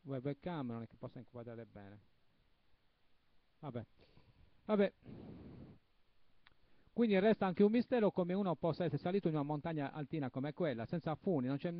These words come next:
è difficile anche arrampicarsi completamente. Eppure sono salito e sono sceso pure dalla montagna. Sono salito perché qualcosa mi ha detto, "Sali vicino alla croce." E scatta delle foto, ma io pensavo di non s-, come, ma qual-, qualcosa che mi ha detto così, come potrebbe essere un santo o qualunque tipo di cosa.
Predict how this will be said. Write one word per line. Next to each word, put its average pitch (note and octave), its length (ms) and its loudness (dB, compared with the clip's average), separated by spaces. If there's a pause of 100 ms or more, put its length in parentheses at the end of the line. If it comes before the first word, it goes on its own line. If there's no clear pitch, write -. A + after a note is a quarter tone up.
(120)
è F3+ 140 -4
difficile G#3+ 480 2
anche F3+ 160 -4
arrampicarsi F3 680 -4
completamente. C#3 920 -4 (180)
Eppure A3+ 400 4
sono F3 100 0
salito G#3+ 320 -2
e - 20 2
sono D#3+ 140 -4
sceso C#3+ 320 -2
pure B2+ 220 -4
dalla A2 180 -8
montagna. G2+ 480 -10 (1300)
Sono G#3+ 200 -2
salito B3+ 380 4
perché F#3+ 240 -2
qualcosa A3+ 520 2
mi F3 80 -2
ha - 20 0
detto, D#3+ 240 -2
"Sali B3+ 440 -4
vicino F#3+ 340 -6
alla D3 160 -8
croce." A2 500 -8 (920)
E G3+ 100 -2
scatta A3 280 -4
delle D#3 200 0
foto, A#2+ 320 -4
ma F3 100 -4
io G3+ 240 0
pensavo G3 400 0
di E3 120 -2
non F3 160 -4
s-, - 240 -20
come, F3+ 340 -4 (120)
ma F#3 240 -6
qual-, G#3 280 -2
qualcosa A3+ 480 2
che E3+ 100 0
mi E3+ 100 -2
ha - 20 0
detto D#3 140 -4
così, C3+ 240 0
come D3 220 -10
potrebbe E3 280 -4
essere D#3 160 -4
un C#3+ 60 -4
santo D#3+ 460 -8
o B2+ 40 -4
qualunque C3+ 260 -6
tipo B2+ 260 -8
di A#2+ 140 -8
cosa. G#2+ 340 -4